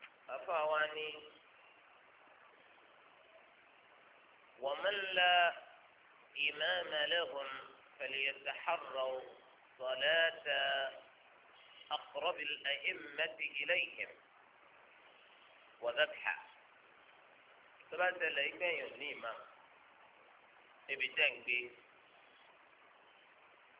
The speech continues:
wọ́n ní kẹ́ ẹ wo ìrun lèmáàmù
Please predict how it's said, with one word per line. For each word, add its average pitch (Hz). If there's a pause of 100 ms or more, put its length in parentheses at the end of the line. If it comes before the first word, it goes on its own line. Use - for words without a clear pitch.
(580)
wọ́n 151
ní 156
kẹ́ 156
ẹ 139 (100)
wo 135 (2500)
ìrun 123 (1700)
lèmáàmù 127